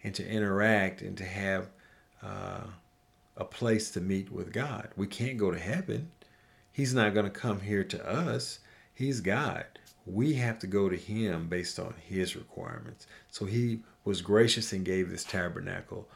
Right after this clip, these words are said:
to give us that opportunity, or at least the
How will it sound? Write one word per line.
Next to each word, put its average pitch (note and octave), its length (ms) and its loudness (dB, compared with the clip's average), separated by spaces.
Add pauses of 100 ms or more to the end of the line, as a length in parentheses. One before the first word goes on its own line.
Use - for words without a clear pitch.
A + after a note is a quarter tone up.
(160)
to G2+ 140 -8
give F#2 320 2
us F2 240 0
that F2 340 -2
opportunity, F2+ 800 -2 (260)
or F#2+ 160 0
at F#2+ 80 -2
least B2 320 4
the F2+ 300 2